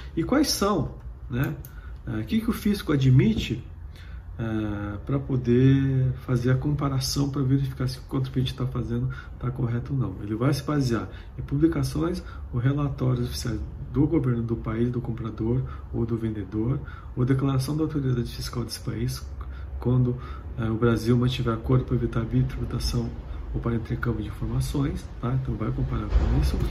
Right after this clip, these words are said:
Vai comparar também com pesquisas efetuadas por empresas ou instituições de notório conhecimento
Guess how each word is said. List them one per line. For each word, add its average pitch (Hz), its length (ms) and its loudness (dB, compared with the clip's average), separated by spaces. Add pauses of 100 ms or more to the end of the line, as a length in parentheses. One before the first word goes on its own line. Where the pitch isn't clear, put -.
(380)
Vai 175 160 0
comparar 170 340 2
também 131 280 4
com 131 160 2
pesquisas 175 560 2
efetuadas 135 400 0
por - 160 -2
empresas 151 500 2 (300)
ou 139 100 4
instituições 131 540 0
de 113 80 -2
notório 139 480 -2
conhecimento 131 500 0